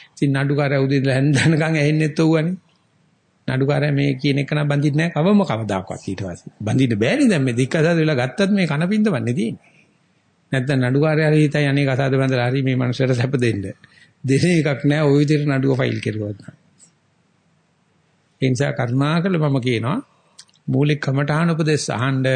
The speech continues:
කමඨාන් වාර්තාවක් ලිවීම පිළිබඳ තියෙන මූලික කරුණු ටික මම ඒ බුරුම බා-, බුරුම ස්වාමීන් වහන්සේ දීපු එක එහෙමම ගෙනල්ලා පරිවර්තනය කරා. මේ එnde ඉස්සරලා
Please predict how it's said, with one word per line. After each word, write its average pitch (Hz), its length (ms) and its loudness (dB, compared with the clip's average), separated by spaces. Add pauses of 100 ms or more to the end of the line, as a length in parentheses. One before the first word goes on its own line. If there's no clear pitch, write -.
(100)
කමඨාන් 151 600 0
වාර්තාවක් 147 600 0
ලිවීම 131 320 0
පිළිබඳ 127 360 0
තියෙන 135 260 -2
මූලික 139 420 0 (580)
කරුණු 147 400 0
ටික 127 220 -4 (420)
මම 131 200 -4
ඒ 127 120 0
බුරුම 131 340 0
බා-, 135 240 -2
බුරුම 135 260 2
ස්වාමීන් 151 420 0
වහන්සේ 139 320 0
දීපු 127 320 0
එක 143 180 -2
එහෙමම 156 560 2
ගෙනල්ලා 131 500 0 (460)
පරිවර්තනය 147 680 0
කරා. 104 300 -4 (800)
මේ 110 560 -8 (320)
එnde 156 280 2
ඉස්සරලා 147 500 0